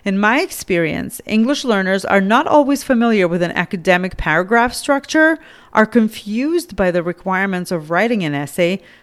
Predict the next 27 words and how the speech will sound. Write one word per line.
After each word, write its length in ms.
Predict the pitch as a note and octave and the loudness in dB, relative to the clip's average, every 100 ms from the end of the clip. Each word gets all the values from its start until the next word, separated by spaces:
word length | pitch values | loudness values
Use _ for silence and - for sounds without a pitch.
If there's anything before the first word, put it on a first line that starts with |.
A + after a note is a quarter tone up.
| _ | _
not 180 | B3 D4 | -6 -6
to 100 | - | -4
mention 340 | G3 G3 - F3 | -4 -4 -6 -8
crafting 480 | - F3+ - F#3 D#3 | -2 -2 -2 -6 -4
a 60 | |
good 200 | D#3 F3+ | -2 -4
thesis 380 | - G3 F#3 D#3+ | -2 -6 -4 -8
statement. 560 | - D#3+ D#3 D3+ D3 - _ | -4 -4 -2 -6 -8 -10 _
"What's 220 | F#3 G3 | -6 -6
that 240 | - D#4 D#4+ | -2 -2 -2
again, 340 | D4+ D#4 D#4 | -4 -6 -4
miss?" 400 | D#4+ E4+ E4+ - _ - - - - - - - - | -4 -4 -8 -18 _ -20 -20 -20 -20 -20 -20 -20 0
This 220 | D#4+ F4+ | 0 4
is 200 | G#4 E4+ | 2 2
where 220 | C4 C4+ | 2 2
we 160 | A3+ A#3 | 4 -2
take 240 | C4+ B3+ | -2 -2
the 80 | G3+ | -4
time 280 | G#3+ G#3+ G#3+ | -2 -2 -2
to 100 | G3 | -8
clarify 600 | - A3+ A3+ B3 B3 A3+ | -6 -2 0 0 0 0
those 260 | G3 G3 - | 0 -4 -8
concepts, 760 | - A#3 A3 F3+ D3+ - - _ _ - | -4 -4 -2 -4 -6 -10 -20 _ _ -6
adapt 600 | F#3 A3+ A#3 B3+ - - - | -2 2 4 2 -4 -18 -10
the 100 | F#3+ | -8
short 320 | - A#3+ A#3 | -2 -2 -2
stories, 540 | - E3 D#3 F3 - | -6 -6 -6 -8 -14